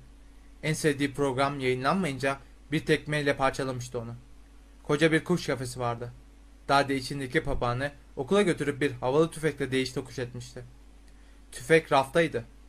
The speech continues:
Ucu Daddy'nin üstüne oturduğu için eğrilmişti. Öteki raflar kitap doluydu. Odada dokunulmamışa tek benzeyen şeyler onlardı.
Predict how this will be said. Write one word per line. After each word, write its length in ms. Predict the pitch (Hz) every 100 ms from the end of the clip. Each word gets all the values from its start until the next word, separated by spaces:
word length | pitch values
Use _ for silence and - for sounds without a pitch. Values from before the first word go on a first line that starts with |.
| - -
Ucu 340 | 131 135 131 - -
Daddy'nin 420 | 143 143 139 143 139
üstüne 300 | 127 - 170
oturduğu 360 | 139 127 120
için 240 | 123 123 147
eğrilmişti. 640 | 147 143 147 127 - 117 - - - - - - -
Öteki 300 | 127 151 175
raflar 420 | 147 127 135 131 -
kitap 340 | - - 139 -
doluydu. 380 | 117 110 110 117 - - - -
Odada 380 | 143 147 165 170
dokunulmamışa 680 | 139 120 170 180 139 123 135
tek 240 | 151 156
benzeyen 340 | 147 131 131 131
şeyler 400 | 127 131 131 135 - - -
onlardı. 520 | 139 139 120 107